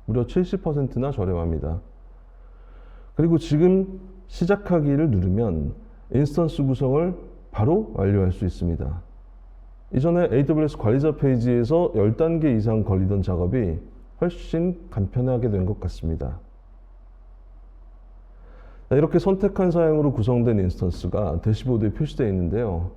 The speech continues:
여기 마이클라우드 서버라는 이름의 티쓰리 엑스 라지 인스턴스가 생겼네요. 지금은 처음 인스턴스를 만들었기 때문에 하나밖에 안 보이는데요. 여기 새롭게 만든 인스턴스를 클릭해서 상세 정보를 살펴보겠습니다.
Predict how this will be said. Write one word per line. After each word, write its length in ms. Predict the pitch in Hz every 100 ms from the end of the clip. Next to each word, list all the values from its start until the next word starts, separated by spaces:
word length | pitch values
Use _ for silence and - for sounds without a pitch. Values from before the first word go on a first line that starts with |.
| - - - - - - - - -
여기 240 | 113 123 123
마이클라우드 600 | 104 113 123 165 170 170
서버라는 640 | - 147 139 131 127 123
이름의 500 | 107 101 104 135 151 -
티쓰리 440 | 185 - 170 165
엑스 280 | - 113 -
라지 280 | 123 120 123
인스턴스가 560 | 98 - 110 - 110 120
생겼네요. 600 | 127 123 101 85 85 90 - - - - - - - - - - - - - - - - -
지금은 360 | 151 180 185
처음 300 | - 202 202
인스턴스를 500 | 180 - 160 143 143
만들었기 500 | 127 104 104 101 -
때문에 240 | 110 104 107
하나밖에 440 | 127 185 170 -
안 220 | 90 92
보이는데요. 840 | 98 101 92 87 101 123 87 80 85 - - - - - -
여기 200 | 110 147
새롭게 460 | 151 185 208 208 185
만든 380 | 160 151 143 120
인스턴스를 640 | 107 - 104 - 101 95
클릭해서 720 | - 98 95 - 90 135 165
상세 380 | 165 165 175 180
정보를 440 | 165 139 127 165
살펴보겠습니다. 880 | 175 160 151 117 92 - 87 82 85